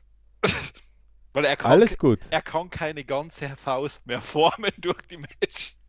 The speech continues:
Speaker 1: Mouse.
Speaker 2: Alles gut, alles.
Speaker 1: <laughs> Das ist, das ist alles K I, was du da jetzt sagst.
Speaker 2: <laughs> Alles.
Speaker 1: Das Ding ist einfach, es ist ein Elend. Es ist ein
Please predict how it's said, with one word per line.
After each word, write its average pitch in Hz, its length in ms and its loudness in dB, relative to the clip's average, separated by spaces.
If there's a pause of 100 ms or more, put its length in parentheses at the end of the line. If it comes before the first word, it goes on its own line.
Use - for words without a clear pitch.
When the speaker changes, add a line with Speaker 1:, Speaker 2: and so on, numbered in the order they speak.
(960)
Speaker 1:
Mouse. - 200 -6
Speaker 2:
Alles 165 520 6
gut, 139 300 4 (300)
alles. 120 600 6 (140)
Speaker 1:
<laughs> - 60 -18
Das 151 140 -12
ist, 131 140 -16 (580)
das 139 140 -8
ist 131 100 -14
alles 139 240 -4
K - 120 -10
I, 117 220 -10
was 117 160 -4
du 147 100 -2
da 139 200 2
jetzt 175 260 -2
sagst. - 320 2
Speaker 2:
<laughs> - 100 2
Alles. 143 280 2 (2750)
Speaker 1:
Das 147 200 -8
Ding 160 200 -6
ist - 280 -14
einfach, 143 320 -8 (160)
es 131 160 -8
ist 147 120 -8
ein 131 160 0 (160)
Elend. 110 360 -2 (100)
Es 107 160 -10
ist 123 140 -4
ein 127 160 0